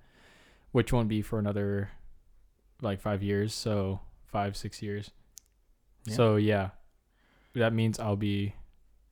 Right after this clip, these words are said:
Speaker 1: twenty-five, <laughs> possibly
Speaker 2: Damn.
Speaker 1: getting married or married already.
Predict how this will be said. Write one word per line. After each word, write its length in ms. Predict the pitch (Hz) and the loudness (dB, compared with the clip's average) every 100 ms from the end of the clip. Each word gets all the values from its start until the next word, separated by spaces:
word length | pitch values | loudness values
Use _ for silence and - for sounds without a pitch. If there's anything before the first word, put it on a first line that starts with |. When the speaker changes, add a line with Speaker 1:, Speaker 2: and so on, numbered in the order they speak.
| _ _ _ _ _ _ - _ _ _ _ _ | _ _ _ _ _ _ -20 _ _ _ _ _
Speaker 1:
twenty-five, 800 | - - 110 104 110 107 104 107 - - - | -6 -2 0 -2 -4 -4 -2 -4 -8 -18 -2
<laughs> 960 | - - - - - - - - - | 0 0 -2 -4 -4 -6 -20 -20 -10
possibly 420 | - 117 113 123 123 | 4 4 4 0 2
Speaker 2:
Damn. 80 | |
Speaker 1:
getting 280 | 110 110 107 | 2 0 0
married 400 | 98 104 104 104 | 0 2 2 2
or 240 | - 107 107 | 0 0 2
married 520 | 101 104 101 101 101 | 4 4 4 4 2
already. 540 | 98 101 92 98 104 | 0 -2 -2 -2 -2